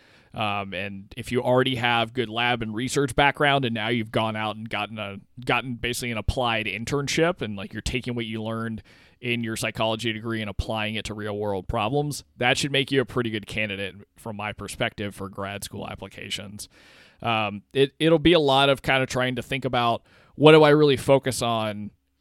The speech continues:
in, in my internship that I can really think about talking about in an H F grad program application. So what kind of, how did I understand user needs? What processes did I use? Did I use any kind of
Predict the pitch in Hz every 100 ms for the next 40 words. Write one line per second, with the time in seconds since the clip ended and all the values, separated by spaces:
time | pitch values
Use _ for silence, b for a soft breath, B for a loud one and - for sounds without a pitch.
0 | _ 120 113 110 - 123 120 113 110 104
1 | 104 104 131 131 123 117 - 117 110 120
2 | 107 110 113 107 101 98 - 120 113 110
3 | - - 131 123 - 113 104 98 98 98
4 | 98 104 98 101 - 101 101 98 98 _
5 | _ _ - 117 110 101 98 98 98 98
6 | 104 98 92 95 101 b b b - 104
7 | 101 98 120 120 - 117 104 - - 135
8 | 127 120 117 110 - 113 107 117 120 117
9 | 113 113 107 - 117 - 117 107 101 117
10 | 117 107 113 107 107 107 107 104 101 101
11 | 110 113 107 107 110 104